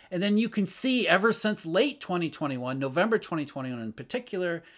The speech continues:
banks have gone back into the same mode as they had been in since the twenty tens. And that's what interest rates have been telling us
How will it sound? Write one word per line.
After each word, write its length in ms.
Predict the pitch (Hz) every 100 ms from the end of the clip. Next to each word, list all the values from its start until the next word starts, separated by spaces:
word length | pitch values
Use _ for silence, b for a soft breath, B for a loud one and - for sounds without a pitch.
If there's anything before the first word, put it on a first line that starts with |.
| B B
banks 360 | - 185 202 -
have 180 | 180 -
gone 300 | 151 156 135
back 480 | 135 131 127 123 _
into 320 | 131 127 135
the 160 | 113 123
same 680 | - - 120 117 113 117 113
mode 360 | 110 107 113
as 180 | 110 127
they 140 | 131 120
had 200 | 143 127
been 220 | 120 110
in 320 | 110 110 123 b b b _
since 320 | - 131 -
the 140 | - 143
twenty 560 | - 113 104 120 120 -
tens. 500 | - 214 82 - - B B B -
And 160 | 170
that's 280 | 220 254 -
what 140 | 254 -
interest 400 | 247 247 220 -
rates 220 | 202 196
have 140 | 196 190
been 200 | 190 185
telling 440 | - 156 151 156
us 160 | 147